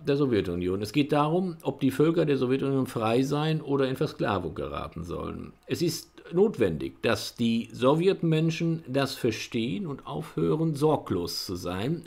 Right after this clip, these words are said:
dass sie sich selbst mobilisieren und ihre ganze Arbeit auf den Krieg umstellen, dass sie auf eine neue Art arbeiten, die kein Erbarmen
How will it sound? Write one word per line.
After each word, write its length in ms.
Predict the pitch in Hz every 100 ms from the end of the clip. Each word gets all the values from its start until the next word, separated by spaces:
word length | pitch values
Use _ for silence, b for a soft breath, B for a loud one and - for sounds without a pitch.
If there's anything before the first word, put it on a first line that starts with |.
| 131
dass 180 | 139 143
sie 80 |
sich 200 | 131 131
selbst 320 | 120 151 165 151
mobilisieren 760 | 139 131 123 107 123 160 202
und 100 | 196
ihre 180 | 139 135
ganze 360 | 131 214 254 156
Arbeit 300 | 156 165 156
auf 100 | 156
den 140 | 160
Krieg 260 | 160 160 -
umstellen, 600 | 78 - 80 90 147 165 B B B B
dass 220 | 147 156
sie 200 | 165 175
auf 140 | 123 123
eine 400 | 143 147 143 - -
neue 360 | 131 165 196
Art 340 | 127 143 147 -
arbeiten, 760 | 104 90 90 92 101 123 139 - B B
die 100 | 135
kein 240 | 151 220 254
Erbarmen 640 | 165 120 123 147 202 208